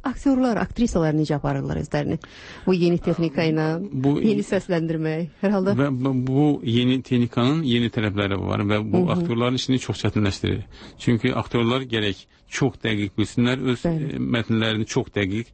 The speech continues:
Speaker 2: və, e,
Speaker 1: Mhm.
Speaker 2: tələffüzləri gərək çox dəqiq olsun.
Speaker 1: Doğru
Speaker 2: Çünki,
Speaker 1: deyilmi?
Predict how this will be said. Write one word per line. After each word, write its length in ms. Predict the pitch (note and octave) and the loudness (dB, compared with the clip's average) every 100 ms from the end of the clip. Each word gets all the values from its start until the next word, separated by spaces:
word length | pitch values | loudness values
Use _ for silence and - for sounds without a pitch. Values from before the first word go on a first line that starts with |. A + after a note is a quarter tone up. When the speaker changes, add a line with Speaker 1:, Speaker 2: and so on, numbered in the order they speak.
| - - - | -20 -20 -6
Speaker 2:
və, 80 | A#2+ | -2
e, 40 | A#2 | -2
Speaker 1:
Mhm. 380 | F3 C3 A#2+ | 0 0 2
Speaker 2:
tələffüzləri 640 | A2+ B2+ B2 A#2 G#2 A2+ A2+ | 2 2 0 -4 -2 0 0
gərək 220 | A2+ A2 | 0 -2
çox 160 | - G#2+ - | -4 -10 -4
dəqiq 280 | G#2+ G#2 G#2 | 0 0 0
olsun. 320 | A2+ - C#3+ | -2 0 0
Speaker 1:
Doğru 60 | E3+ | 2
Speaker 2:
Çünki, 140 | A2+ | 2
Speaker 1:
deyilmi? 280 | A2 C4+ G3+ | 0 0 -2